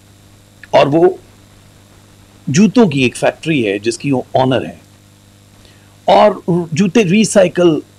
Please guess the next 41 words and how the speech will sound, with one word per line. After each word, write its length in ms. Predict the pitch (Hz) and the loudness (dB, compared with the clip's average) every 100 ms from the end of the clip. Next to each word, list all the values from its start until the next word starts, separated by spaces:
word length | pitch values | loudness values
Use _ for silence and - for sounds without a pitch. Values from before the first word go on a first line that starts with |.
| _ - _ | _ -20 _
चीज़ों 280 | 147 127 139 | -4 -2 -2
से 120 | 147 | -2
भी 120 | 139 | -2
बनते 360 | 123 123 120 127 | 0 -2 -2 -4
हैं 200 | 117 113 | -2 -4
और 120 | 113 | -6
उसमें 240 | 98 104 107 | -10 -14 -12
कुछ 160 | 120 | -10
चमड़ा 320 | - 107 107 | -4 -2 0
भी 100 | 101 | -2
इस्तेमाल 400 | 104 - 104 98 | -6 -8 -6 -4
होता 340 | 95 92 107 101 | -6 -6 -6 -6
है, 60 | |
और 140 | 107 - | -8 -12
वो 80 | 120 | -6
बहुत 280 | 113 120 113 | -4 -2 -4
अमीर 300 | 104 120 104 | -4 -4 -6
है। 240 | 90 - _ _ - - _ _ _ - - _ _ _ - - | -12 -20 _ _ -20 -20 _ _ _ -20 -20 _ _ _ -20 -14
उसकी 220 | 127 - | -12 -8
जो 100 | 120 | -6
बेटी 360 | 113 139 180 170 | -4 -4 -2 -4
है, 180 | 120 - _ _ _ _ _ | -4 -8 _ _ _ _ _
वो 60 | 123 | 0
एक 180 | 120 - - | 0 -2 0
कार 260 | 131 147 | 2 2
के 140 | - 147 | 0 0
हादसे 320 | 131 - 151 | 0 -2 -2
में 100 | 131 | -2
अपनी 160 | 131 | -2
friend 280 | 117 123 127 | -4 -2 -4
के 100 | 135 | -6
साथ 180 | 120 123 | -4 -4
जा 220 | 104 117 | 0 2
रही 140 | 123 113 | 2 0
है 60 | |
और 100 | 101 | -2
दोनों 360 | 95 110 113 107 | -4 -4 -2 -2
आंखें 320 | 110 131 98 | -4 -8 -2
गवा 180 | 101 98 | 0 0
बैठी 300 | 90 90 - | -2 -8 -18
हैं। 140 | 98 | -20